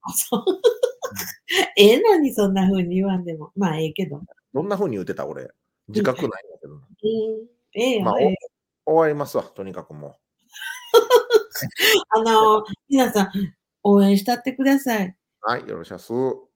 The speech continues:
Speaker 1: で、一日から、あの、奈良で個展始めます。始めました。始まりますので、よかったら来てください。
Speaker 2: はい。お願いします。で、僕も、えっと、一日から九州ツアー始まりますんで、九州にいらっしゃる方、ぜひ遊びに来てください。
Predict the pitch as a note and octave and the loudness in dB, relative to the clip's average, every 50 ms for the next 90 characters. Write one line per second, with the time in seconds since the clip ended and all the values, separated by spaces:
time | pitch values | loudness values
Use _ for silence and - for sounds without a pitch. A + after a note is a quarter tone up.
0 | _ _ _ _ - G3 G3+ G3+ G3+ - C4+ C4 C4 C4+ A#3+ G#3 G#3 G3+ G#3 G#3 | _ _ _ _ -2 0 2 2 2 0 -2 -2 0 0 0 0 -2 -4 -2 -2
1 | G3+ G3 G3 F#3+ F#3+ F#3+ G3+ A3+ A#3 A#3 G#3+ G3 F#3+ F#3 F#3+ G3 F#3+ F#3+ F#3+ F#3+ | 0 0 2 2 2 0 2 2 2 2 2 0 -2 -2 -2 -2 -2 0 0 2
2 | F#3+ F#3 G#3+ A3 G#3 A3 A3+ A3 A3 A3 G#3+ G#3+ G#3+ G#3+ G#3 - - - - - | 2 2 0 -2 -4 -6 -6 -4 -4 -4 -6 -6 -8 -10 -10 -12 -16 -16 -14 -14
3 | - - F#3 G#3 G#3 A3 G#3+ G#3 F#3 F3 D#3+ F#3 A#3 G#3+ A3+ A3 A3+ A3+ A3 A3 | -10 -4 -2 -2 2 2 2 2 2 2 2 0 0 0 -2 -4 -4 -4 -4 -4
4 | A3+ G#3+ A3 A3 - - G#3 G3+ F#3 E3+ F3 G3+ A3+ - A3+ G3+ - D#3 D3 - | -4 -6 -6 -8 -10 -8 -6 -4 -4 -2 -2 -4 -4 -4 -4 -6 -6 -8 -10 -10
5 | G3+ - A3 A3+ _ _ _ _ G3+ - - - D#3+ D3 _ _ _ _ _ _ | -10 -10 -10 -12 _ _ _ _ -20 -20 -20 -20 -20 _ _ _ _ _ _ _
6 | _ _ _ - F#2+ F#2 F#2 F2+ F2+ F2+ F2+ - - G#2 G#2+ G#2+ G#2+ - _ - | _ _ _ -16 -14 -12 -12 -10 -10 -12 -12 -12 -12 -10 -10 -10 -10 -10 _ -8
7 | F#2+ F2+ G#2 G#2 - B2 B2 A#2+ E3 G3 F#3+ - - - F2 F2+ D#2+ - - F2 | -4 -4 -4 -4 -2 -4 -2 2 2 2 2 2 -2 -4 -6 -6 -6 -6 -6 -4
8 | E2+ E2+ E2 E2 E2 E2 E2 D#2+ - - F#2+ F2 - F#2+ - - - F#2+ G#2 C3+ | -4 -2 -2 -2 -4 -4 -6 -8 -10 -12 -10 -8 -8 -8 -8 -8 -6 -2 2 2
9 | E3+ F3 C#3 - - - _ _ _ _ _ _ - - A2 G2 - G2 F2+ - | 4 4 2 0 -4 -12 _ _ _ _ _ _ -14 -12 -12 -10 -8 -10 -10 -6
10 | G2+ F2+ E2 F#2+ F2 E2+ F#2 F2+ E2+ F2 E2+ D#2 - - E2+ D#2 E2+ A#2 C3 B2+ | -6 -6 -6 -6 -10 -12 -12 -10 -10 -10 -12 -14 -14 -16 -16 -12 -8 -8 -8 -6
11 | - G#2 F#2+ F2+ F#2 - F#2 E2+ E2 E2 E2 D#2+ D2+ D2+ D2+ D#2+ D#2 D#2+ E2 E2 | -6 -6 -6 -6 -8 -8 -8 -8 -6 -6 -6 -8 -8 -10 -12 -14 -14 -14 -14 -14
12 | - - D#2+ E2 F2 E2 - G2 - G#2 A2+ C3 - G2+ - E2 D#2 C#2+ D2+ - | -12 -12 -12 -10 -10 -10 -10 -10 -14 -10 -8 -8 -8 -8 -10 -10 -12 -12 -16 -18
13 | - - D#2+ - - - - - - G2 A2+ B2 A2+ - | -18 -18 -16 -16 -16 -18 -14 -4 2 4 4 4 2 0